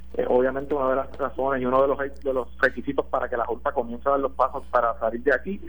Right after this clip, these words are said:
uno de ellos es que hayan cuatro presupuestos corridos balanceados, ese sería el primero. Así que eso es bien importante. Segundo, no estamos satisfechos con el cien por ciento hay, hay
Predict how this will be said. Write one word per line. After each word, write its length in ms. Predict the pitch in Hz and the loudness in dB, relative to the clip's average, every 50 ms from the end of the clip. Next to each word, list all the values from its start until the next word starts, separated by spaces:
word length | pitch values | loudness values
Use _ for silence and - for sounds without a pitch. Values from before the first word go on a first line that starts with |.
| - - - | -10 -10 -8
uno 260 | - 131 127 127 131 139 | -6 2 6 8 8 8
de 180 | 147 165 175 | 8 8 4
ellos 180 | 175 170 165 165 190 | 2 0 -2 -2 -4
es 80 | 226 254 - - - - - - - - - | -6 -8 -8 -10 -10 -10 -10 -10 -10 -6 -4
que 60 | - | -2
hayan 180 | 127 123 135 135 | 0 0 -2 -2
cuatro 240 | - 143 131 131 131 | -2 -2 -2 -2 -2
presupuestos 520 | 135 135 131 139 131 143 139 139 - 143 | -4 -6 -6 -4 -2 -2 -2 -2 -4 -4
corridos 520 | - - 135 131 143 147 147 151 143 127 - - - - - | -2 -2 0 0 0 0 0 0 0 -2 -4 -8 -10 -6 0
balanceados, 520 | - 135 135 139 143 - 196 190 95 - - | 2 2 4 2 2 0 0 0 0 0 -2
ese 100 | 139 123 | -2 -2
sería 160 | - 131 131 | 0 0 0
el 80 | 123 - | 0 0
primero. 360 | - 123 110 101 101 95 95 | -2 -2 0 2 2 0 0
Así 120 | - 156 | 0 0
que 60 | 160 | 0
eso 100 | 151 - | 0 -2
es 80 | 147 135 | -4 -4
bien 200 | 135 135 135 139 | -4 -4 -2 -2
importante. 720 | 139 131 123 127 120 - - 107 98 92 90 - 95 92 - - | -4 2 4 4 4 4 2 -2 -4 -4 -4 -6 -6 -6 2 4
Segundo, 500 | - 113 123 139 139 135 117 107 - - - - - - - - - - - - - - - | 6 6 8 6 4 4 2 -2 -4 -6 -8 -10 -10 -10 -10 -10 -10 -10 -10 -10 -10 -6 -2
no 200 | - 131 131 139 | 4 6 6 6
estamos 300 | 135 139 160 156 175 175 | 6 4 2 2 2 2
satisfechos 440 | 185 190 160 143 - 143 - 170 156 | 0 -2 -4 -4 -6 -6 -6 -6 -6
con 120 | - 139 | -6 -6
el 60 | 127 127 | -6 -4
cien 140 | 139 127 | -4 -2
por 180 | - - 123 - | 0 0 -2 0
ciento 400 | - 131 139 135 123 - - - - - - | -2 -4 -4 -4 -6 -8 -10 -10 -10 -4 2
hay, 220 | - 117 117 123 | 4 4 6 6
hay 160 | 123 127 127 | 6 4 4